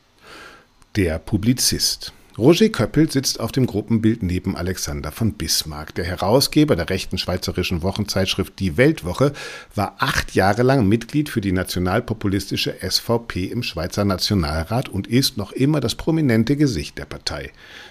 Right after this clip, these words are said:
Seit dem Überfall Russlands auf die Ukraine wirbt Köppel in der Weltwoche um Verständnis für Wladimir Putin und sorgte mit einem Tweet nach Kriegsausbruch in Moskau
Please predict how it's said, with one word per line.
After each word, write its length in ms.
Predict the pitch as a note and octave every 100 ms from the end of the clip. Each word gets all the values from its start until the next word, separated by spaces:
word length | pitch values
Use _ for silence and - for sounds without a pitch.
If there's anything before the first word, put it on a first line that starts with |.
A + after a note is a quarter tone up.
| -
Seit 240 | F#2+ F2
dem 80 | D#2+
Überfall 420 | - C#3 D3+ F2+
Russlands 580 | F2+ C#3 - E3 F3 -
auf 140 | C#2+
die 120 | - F#2
Ukraine 580 | - F2 G#2 D3+ D#3+
wirbt 380 | A2+ D3 D3 -
Köppel 360 | - B2+ C3+ C#3
in 220 | G2 G2
der 160 | D#2+ G2
Weltwoche 420 | A#2 - A#2 A2+
um 160 | A2+
Verständnis 760 | - D3 - G2 F#2 - E2+ -
für 280 | - A2+ A2
Wladimir 380 | A2+ G#2+ F#2+
Putin 440 | - C3 C#3+ D3+ D3
und 160 | F2+
sorgte 380 | - G2+ A2+ -
mit 160 | G#2+ -
einem 180 | D#2 -
Tweet 320 | - B2 -
nach 160 | -
Kriegsausbruch 800 | - - D#3+ - F2 - A#2+ B2+
in 120 | E2+ F2+
Moskau 500 | F#2 - A#2 A#2+